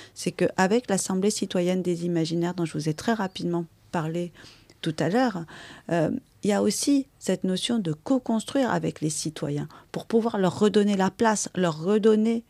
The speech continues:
la parole. La question de l'écriture, elle est fondamentale. Coécrire à plusieurs,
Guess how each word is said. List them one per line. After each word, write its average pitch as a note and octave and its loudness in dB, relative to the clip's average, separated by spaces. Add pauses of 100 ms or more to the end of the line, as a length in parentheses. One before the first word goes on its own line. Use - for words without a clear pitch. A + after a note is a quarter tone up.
(160)
la F3+ 2
parole. F#3+ 2 (280)
La E3+ 2
question B3+ 2
de E3+ 2
l'écriture, G3+ 0 (260)
elle D#3 0
est E3 -4 (120)
fondamentale. A3 2 (320)
Coécrire C#4+ 4
à F#3+ 2 (160)
plusieurs, G3 2